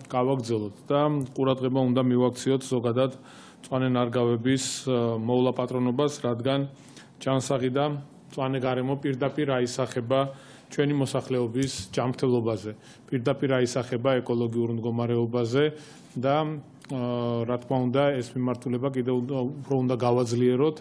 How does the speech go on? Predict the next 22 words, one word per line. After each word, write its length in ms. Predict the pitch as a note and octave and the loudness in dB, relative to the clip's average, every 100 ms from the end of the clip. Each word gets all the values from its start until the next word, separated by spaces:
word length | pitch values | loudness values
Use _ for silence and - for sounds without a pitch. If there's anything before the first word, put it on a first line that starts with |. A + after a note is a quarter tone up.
| - - - | -16 -20 -20
ხელი 300 | - D3 C3 | -4 0 0
შეუწყოთ 540 | - C#3 B2 B2 A#2+ B2 | 0 2 2 0 -6 -2
არსებული 600 | B2 A#2+ B2+ A#2+ A#2+ A2+ | -4 -2 -2 0 2 0
სივრცეების 680 | A2 - C#3+ A#2 C#3+ C3+ C3+ | -2 -4 -2 0 0 0 -2
მოწესრიგებას, 760 | - C3+ C3+ - C#3 C#3+ D3 D#3+ | -2 -2 -2 -2 0 0 0 -2
მოვლა 300 | C#3 B2+ C3 | 0 2 2
პატრონობას, 640 | C3 C3+ C3+ C3+ B2+ D#3 D#3+ - - - - | 0 -2 0 -2 0 0 -2 -6 -18 -18 -6
მაგრამ 300 | C#3 D3 D3+ | -2 -2 0
საზოგადოების 680 | D3 C3+ C3+ C3 C3+ B2+ | 0 0 0 0 0 -2
ჩართულობა 540 | B2 C#3 B2 C#3+ C3 B2 | -2 -2 -2 -2 -2 0
და 80 | A#2+ | 0
დახმარება 540 | A#2 A#2+ C3+ B2+ B2 | 0 -2 -2 -2 0
ამ 120 | B2 B2 | -2 0
მიმართულებით, 680 | B2+ B2 C3 B2+ C3 C#3+ | -2 -2 -2 -2 -2 0
ესეც 240 | B2 C#3+ C3+ | 0 -2 -4
ძალიან 480 | C3 A#2+ B2+ C#3+ C#3 - - | -2 0 2 0 -4 -18 -18
მნიშვნელოვანია. 760 | - C#3 - C#3 C3 B2+ A#2 G#2 | -4 -4 0 2 4 2 0 -4
ჩვენ 220 | - D#3+ | -2 0
გვაქვს 380 | C#3+ C#3+ A#2+ - | 2 2 0 -6
ძალიან 320 | - B2+ C3+ C3+ | -6 -2 0 0
ბევრი 320 | B2+ C3+ C3+ | 2 2 0
შემთხვევები 800 | - C3+ B2 C3+ B2+ A#2+ A#2+ | -2 -4 -4 -2 0 0 2